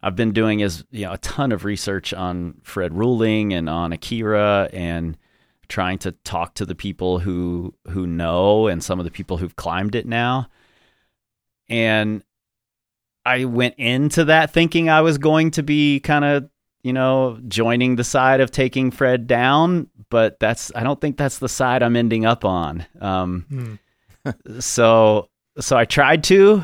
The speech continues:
Speaker 1: <laughs> but, but I don't think I'm going that path, at least this time. Uh, I do suspect I will at some point, and I have no misgivings about that. You know, my,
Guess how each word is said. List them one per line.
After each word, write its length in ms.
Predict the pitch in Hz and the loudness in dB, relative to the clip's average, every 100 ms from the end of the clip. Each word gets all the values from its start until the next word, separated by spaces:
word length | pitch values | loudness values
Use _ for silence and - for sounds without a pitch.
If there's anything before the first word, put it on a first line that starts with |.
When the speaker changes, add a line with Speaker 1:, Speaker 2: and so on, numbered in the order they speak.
| - | 0
Speaker 1:
<laughs> 1200 | 117 - 107 - 147 - - - - - - _ | -2 -2 -2 -2 0 -2 -6 -8 -16 -18 -20 _
but, 340 | - 117 110 - _ | 0 2 0 -4 _
but 240 | - 104 110 | -8 0 2
I 120 | 110 | 2
don't 180 | 120 120 | 0 -2
think 140 | 139 | -2
I'm 140 | 117 113 | -2 0
going 240 | 110 110 | 2 2
that 180 | 104 95 | 0 0
path, 280 | 104 98 110 | 0 0 -2
at 120 | 110 | 0
least 340 | 139 147 - | 0 0 -2
this 220 | 127 113 - | -2 -2 -2
time. 400 | 92 80 78 95 _ _ | -6 -6 -10 -14 _ _
Uh, 260 | 104 101 82 | -2 0 0
I 160 | 110 | -2
do 280 | 110 101 208 | -2 0 0
suspect 720 | 214 170 - - 131 - - - _ | 0 -2 -2 0 0 0 -12 -16 _
I 160 | 107 104 | 0 0
will 560 | 95 101 90 85 85 - | 2 2 2 0 -2 -4
at 180 | 87 | -10
some 220 | - 90 78 | -8 -8 -8
point, 420 | - 82 78 - | -6 -6 -8 -10
and 140 | 101 107 | -4 -2
I 60 | |
have 280 | 104 135 101 | 2 2 2
no 400 | 113 113 101 92 | 4 4 4 4
misgivings 640 | 87 90 - 104 92 85 80 | -2 -4 -4 -4 -2 -4 -6
about 320 | 82 82 80 | -6 -6 -6
that. 320 | 82 80 78 _ | -8 -8 -10 _
You 100 | - | -14
know, 200 | 80 82 | -12 -12
my, 340 | 85 85 85 | -10 -10 -10